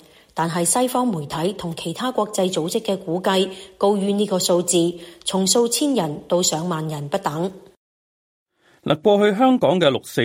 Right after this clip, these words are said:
Speaker 2: 悼念晚會都係香港市民支援愛國民主運動聯合會籌辦嘅，喺維多利亞公園舉行嘅。咁今年呢，係支聯會被取締之後嘅第一個六四週年。維多利亞公園目前嘅情況係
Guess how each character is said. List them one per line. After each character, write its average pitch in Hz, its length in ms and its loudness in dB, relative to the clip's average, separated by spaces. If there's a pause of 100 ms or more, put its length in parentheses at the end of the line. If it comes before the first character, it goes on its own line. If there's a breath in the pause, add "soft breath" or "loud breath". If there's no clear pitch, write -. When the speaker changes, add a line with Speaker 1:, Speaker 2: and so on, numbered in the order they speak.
Speaker 2:
悼 95 220 0
念 92 180 -2
晚 92 260 2
會 95 160 0
都 113 120 0
係 95 420 0
香 147 180 2
港 107 200 0
市 101 240 -4
民 92 220 0
支 170 160 0
援 98 260 -2
愛 117 240 2
國 123 340 2
民 95 320 -2
主 - 160 -8
運 117 400 0
動 101 220 0
聯 87 180 -4
合 104 140 0
會 107 180 0
籌 90 220 -2
辦 98 200 2
嘅， 117 120 -2 (400 loud breath)
喺 226 200 0
維 170 140 4
多 190 140 4
利 147 100 2
亞 110 220 2
公 165 260 2
園 104 220 -2
舉 98 260 0
行 85 340 -6
嘅。 113 140 2 (340 loud breath)
咁 151 140 2
今 185 260 4
年 120 200 4
呢， 147 100 2
係 101 180 0
支 147 140 -2
聯 95 180 -2
會 107 140 2
被 98 220 0
取 - 80 -12 (180)
締 110 220 2
之 151 120 -4
後 95 300 -2
嘅 104 140 -2 (100)
第 98 200 0
一 147 120 0 (120)
個 110 140 0
六 98 160 -2
四 - 140 -6
週 110 240 0
年。 95 180 -2 (440 soft breath)
維 131 100 2
多 196 100 4
利 240 100 6
亞 156 140 4
公 220 220 2
園 175 140 4
目 135 120 0
前 - 160 -10
嘅 98 100 0
情 92 200 -8
況 120 160 0
係 110 140 -2